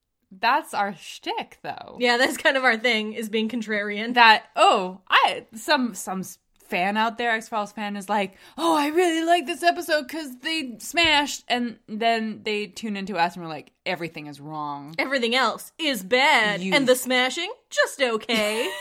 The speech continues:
Speaker 1: <laughs> Why don't you read the Netflix description, and then we'll get started.
Speaker 2: Okay. This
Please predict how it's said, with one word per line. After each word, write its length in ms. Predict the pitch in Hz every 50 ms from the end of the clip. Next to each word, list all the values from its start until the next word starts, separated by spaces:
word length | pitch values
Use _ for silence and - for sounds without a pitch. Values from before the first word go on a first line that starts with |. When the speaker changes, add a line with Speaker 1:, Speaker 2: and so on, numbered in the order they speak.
| 587 - - - - - - _
Speaker 1:
<laughs> 480 | _ _ _ _ _ _ - - _ -
Why 160 | 220 254 294
don't 100 | 339 359
you 80 | 330 294
read 220 | 277 269 247 208
the 100 | 214 214
Netflix 580 | 208 226 240 240 233 233 - 202 202 196 - -
description, 760 | - 202 202 - - - 196 190 185 - 180 170 165 165 160
and 220 | - - 180 185 185
then 160 | 190 196 196
we'll 120 | 190 175
get 180 | 165 170 170 165
started. 460 | - - 160 156 151 143 147 147 151 165 214 226 247 247 247 240 - - - 196 190 _ -
Speaker 2:
Okay. 680 | 240 285 330 392 403 - - 262 220 180 123 - - - _ _ _ - - _ _ _ _ _ - 190
This 440 | 190 254 349 480 466 - - -